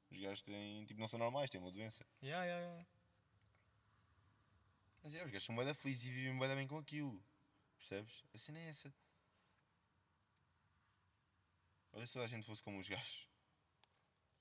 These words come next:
Speaker 1: Olha o que se consumia.
Speaker 2: Não dava, mano.
Speaker 1: E acredito que
Speaker 2: Não
Speaker 1: eles não
Speaker 2: dava.
Speaker 1: morram, e acredito que eles não morram por isso, estás a ver? Por
Speaker 2: Não dava.
Speaker 1: partilhar a mesma escova de dentes e por, eh, usar o mesmo fio.
Speaker 2: Ah, claro que não, mano. Olha esses,
Speaker 1: Percebes?
Speaker 2: esses índios que andam aí mesmo
Speaker 1: E é, percebes? Eles não morrem por isso.
Speaker 2: comer bifes do chão.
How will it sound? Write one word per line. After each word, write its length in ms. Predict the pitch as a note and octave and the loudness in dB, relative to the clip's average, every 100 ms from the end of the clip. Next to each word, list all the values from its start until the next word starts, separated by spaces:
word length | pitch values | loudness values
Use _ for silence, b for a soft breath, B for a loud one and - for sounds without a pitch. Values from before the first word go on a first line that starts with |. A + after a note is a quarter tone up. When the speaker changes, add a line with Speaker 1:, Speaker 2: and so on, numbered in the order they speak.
| _ _ _ - | _ _ _ -6
Speaker 1:
Olha 200 | G2 G2 | -2 0
o 40 | |
que 100 | - | 0
se 80 | - | -2
consumia. 460 | G2 F#2+ - F#2 | -2 -4 -4 -2
Speaker 2:
Não 220 | B2+ B2+ A#2+ | 0 2 4
dava, 420 | A#2+ B2 B2+ C3 | 4 4 2 -2
mano. 500 | B2+ A#2 A#2 A#2 B2+ - B2+ | -4 -6 -8 -10 -12 -12 -2
Speaker 1:
E 100 | G#2 | 0
acredito 300 | G2 G#2 B2+ | 2 2 6
que 40 | |
Speaker 2:
Não 60 | - | 8
Speaker 1:
eles 40 | |
não 160 | D3 C#3+ | 12 12
Speaker 2:
dava. 0 | A#2 | 10
Speaker 1:
morram, 180 | - D3 | 6 4
e 100 | A#2 | 2
acredito 260 | G#2+ A#2+ A2+ | 4 4 4
que 80 | A#2 | 4
eles 80 | |
não 100 | A#2+ | 4
morram 360 | B2 C3 B2 B2+ - - | 4 4 2 -2 -4 -4
por 80 | C3+ | 0
isso, 160 | C3+ | 2
estás 200 | - F2+ | 0 -2
a 40 | F2 | -2
ver? 160 | G2+ | -4
Por 140 | - G2+ | -2 0
Speaker 2:
Não 60 | |
dava. 120 | C3+ | 2
Speaker 1:
partilhar 200 | C3+ A2+ | 8 8
a 40 | G#2+ | 8
mesma 140 | G#2+ | 6
escova 340 | G#2+ - G#2 G#2 | 4 2 0 0
de 80 | |
dentes 460 | G2 G#2+ B2 B2 - B B B - | 0 0 2 -2 -4 B B B -6
e 120 | B2 | -4
por, 280 | A2+ B2 B2+ | -4 -2 0
eh, 180 | B2+ B2+ | 0 0
usar 220 | B2 B2 | 6 6
o 20 | B2+ | 6
mesmo 160 | D3 | 2
fio. 280 | C#3 - B2+ | 0 0 2
Speaker 2:
Ah, 80 | C#3 | 2
claro 180 | B2+ C3+ | 4 2
que 120 | - | 0
não, 120 | D#3 | -4
mano. 140 | D3+ C3 | -2 -4
Olha 140 | A#2+ | -2
esses, 200 | B2 - | -2 0
Speaker 1:
Percebes? 400 | - B2+ - G2+ | 0 -2 -2 0
Speaker 2:
esses 200 | C3 C3+ | 4 6
índios 280 | C#3 C3+ B2 | 6 2 0
que 100 | - | -2
andam 200 | C3 B2+ | -4 -4
aí 160 | C3 C3 | -2 -2
mesmo 500 | B2+ B2+ C3 C3 C#3 - - | -4 -4 -6 -8 -12 -14 0
Speaker 1:
E 120 | C3 | 2
é, 80 | C3+ | 2
percebes? 400 | - D#3 G2+ F2 - | 0 0 -2 -4 -6
Eles 140 | G#2 | -2
não 140 | A2 | 0
morrem 280 | A2+ A#2+ C3+ | 4 4 4
por 120 | B2+ D3 | 0 -2
isso. 260 | D3 - | -2 -2
Speaker 2:
comer 180 | D3 D3 | 0 2
bifes 300 | C#3+ D3+ C#3 | 2 2 0
do 120 | C3+ | 0
chão. 340 | C3+ C#3+ B2+ | 0 0 -2